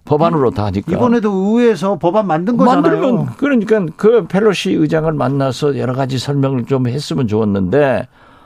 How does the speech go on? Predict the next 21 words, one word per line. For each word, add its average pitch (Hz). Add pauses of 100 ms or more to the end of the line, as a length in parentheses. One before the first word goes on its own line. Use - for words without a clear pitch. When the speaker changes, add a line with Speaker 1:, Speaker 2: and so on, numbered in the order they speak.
(140)
Speaker 1:
아, 226
중국의 214
삼 180
인자가 170
올-, 151 (160)
오는 156
것은 147
만나고 147 (320)
이번에 147
해리스 147 (640)
부통령 123 (260)
Speaker 2:
만나죠. 196
Speaker 1:
인장 165
오니까 147
만난대요. 104 (320)
Speaker 2:
예. 143 (100)
Speaker 1:
그래서 277
이게 277
뒷북치는 214
거예요. 127 (460)
중국도 190